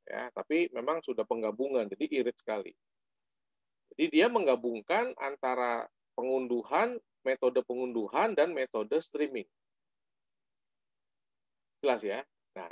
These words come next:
ini memungkinkan file untuk dilihat selama proses download selesai.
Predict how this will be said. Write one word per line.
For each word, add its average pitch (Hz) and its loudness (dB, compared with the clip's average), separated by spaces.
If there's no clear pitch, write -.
ini 277 -2
memungkinkan 180 2
file 107 4
untuk 180 8
dilihat 123 2
selama 151 2
proses 160 4
download 120 4
selesai. 95 -8